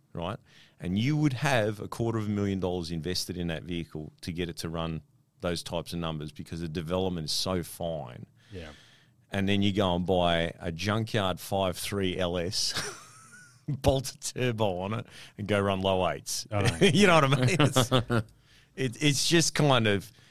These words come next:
Speaker 1: it, it's taken all of that away from it. And we can stand up and down and say, "Oh, we're doing it with limited cylinder heads and, you know, limited camshafts, and –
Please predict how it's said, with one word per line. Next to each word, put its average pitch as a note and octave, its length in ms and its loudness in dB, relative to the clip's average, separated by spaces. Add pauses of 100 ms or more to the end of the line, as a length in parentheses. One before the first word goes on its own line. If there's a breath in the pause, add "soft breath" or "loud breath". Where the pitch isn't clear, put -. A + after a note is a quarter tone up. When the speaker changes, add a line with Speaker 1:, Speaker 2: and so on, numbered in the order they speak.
(400 soft breath)
Speaker 1:
it, A2+ 280 2
it's A#2+ 320 -2
taken A#2+ 440 0
all F#2+ 200 0
of F2 60 -2
that F2+ 180 2
away F2 320 2
from D#2+ 280 -6
it. E2 100 -4
And A2 100 -2
we D3+ 100 4
can A2 160 -4
stand G2 440 -2
up E2 180 -4
and E2+ 80 -8
down F2+ 200 -2
and D#2 100 -6
say, F2+ 120 -4
"Oh, A#2 160 2
we're B2+ 160 4
doing B2 360 4
it A#2+ 160 0
with G2 120 -4
limited G#2+ 360 0
cylinder A2+ 380 0
heads G#2+ 360 -2
and, D#2+ 240 -6 (320 loud breath)
you G#2 100 -4
know, F2+ 100 0
limited A2 380 2
camshafts, A2 840 0
and – D#2+ 260 -6